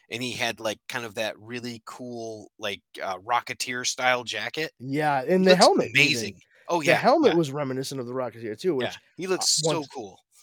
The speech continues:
Speaker 2: Yeah,
Speaker 1: <laughs>
Speaker 2: he really does. I mean, it's like the short sleeve leather jacket and the, the, the fucking,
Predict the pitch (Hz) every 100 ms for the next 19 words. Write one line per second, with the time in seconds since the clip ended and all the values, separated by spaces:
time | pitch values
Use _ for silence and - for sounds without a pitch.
0 | _ 156 156 127 175 180 175 156 160 123
1 | 143 156 156 147 175 - 160 143 - 180
2 | 185 - - 185 160 139 117 151 151 113
3 | 135 139 160 143 117 117 110 104 101 101
4 | 104 98 - _ _ _ _ 113 - 123
5 | 117 110 101 98 90